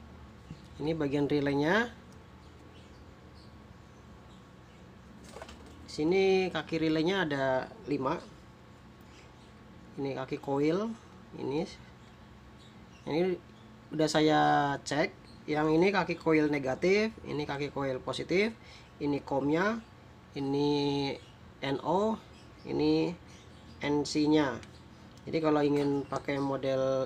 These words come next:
ini, tinggal disambung saja. Ini pin nomor tiga, yang ini pin nomor empat,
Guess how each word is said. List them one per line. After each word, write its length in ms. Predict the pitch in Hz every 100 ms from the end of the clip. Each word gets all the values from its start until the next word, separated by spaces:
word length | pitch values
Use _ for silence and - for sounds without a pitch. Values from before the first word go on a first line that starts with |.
| 127
ini, 320 | 139 175 190 - - - - -
tinggal 240 | 131 131
disambung 400 | 131 139 135 127
saja. 480 | 131 127 147 165 214 - - - -
Ini 160 | 156 170
pin 400 | - 160 156 151
nomor 320 | 143 143 -
tiga, 480 | 139 143 156 226 240 - - - - - - - - - - - -
yang 160 | 131 143
ini 80 | 156
pin 160 | 151
nomor 240 | 143 139 135
empat, 400 | 123 151 190